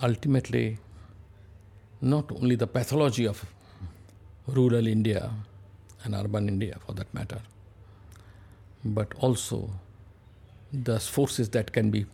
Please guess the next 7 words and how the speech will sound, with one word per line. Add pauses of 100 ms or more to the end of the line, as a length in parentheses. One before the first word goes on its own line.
mobilized (840)
for
a
different
kind
of
effort